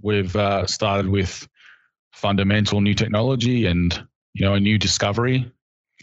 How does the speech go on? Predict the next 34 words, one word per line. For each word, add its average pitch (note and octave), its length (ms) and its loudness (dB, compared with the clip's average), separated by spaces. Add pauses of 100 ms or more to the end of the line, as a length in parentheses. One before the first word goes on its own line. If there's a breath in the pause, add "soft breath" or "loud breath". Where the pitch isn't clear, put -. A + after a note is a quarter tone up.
(360 soft breath)
We've G#2 120 0
founded A2 360 0
upon G2+ 280 0
that A2+ 140 2
and A#2 100 -2
we're G#2+ 80 0
building G2+ 300 0
that F#2+ 120 0
out. B2 280 0 (800)
And, G2+ 340 2
uh, G2+ 320 0
yeah, A#2+ 120 0
we G#2+ 160 0
have F#2+ 320 2
the G2 360 2 (960)
capability G2+ 600 0
to G2 120 0
build G2+ 260 0
out F#2 220 0 (680 loud breath)
a - 80 -2
cohesive G#2+ 640 0
single G#2+ 320 0
platform, A#2+ 720 0 (400)
uh, G2+ 260 2
and G#2 100 2
an G#2 100 4
ecosystem G#2+ 800 2
that G#2 180 2
can F#2+ 100 0
include G2 720 0 (960 loud breath)
lots G#2+ 240 -2
of G2+ 120 0
different G#2+ 300 0
vendors G2+ 540 2